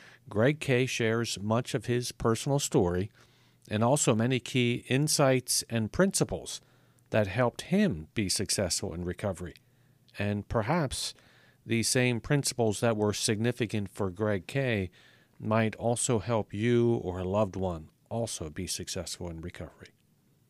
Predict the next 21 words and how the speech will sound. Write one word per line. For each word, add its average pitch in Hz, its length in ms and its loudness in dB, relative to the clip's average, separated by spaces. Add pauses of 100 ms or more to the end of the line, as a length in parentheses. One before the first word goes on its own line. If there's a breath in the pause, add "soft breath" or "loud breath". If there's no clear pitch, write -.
(440 loud breath)
In 127 160 4
the 131 180 8
episode 156 480 6
today, 107 540 6
Greg 110 340 2
Kay 117 240 6
shares 104 480 4
several 117 380 4
dramatic 113 500 2
statements 117 760 2
regarding 101 500 4
his 92 520 0
recovery, 135 540 -2 (520 soft breath)
such - 380 2
as, 107 540 4 (480 soft breath)
"The 104 100 0
decision 127 540 2
of 113 100 2
faith - 800 0 (240)
changes 104 800 0
everything," 90 600 -4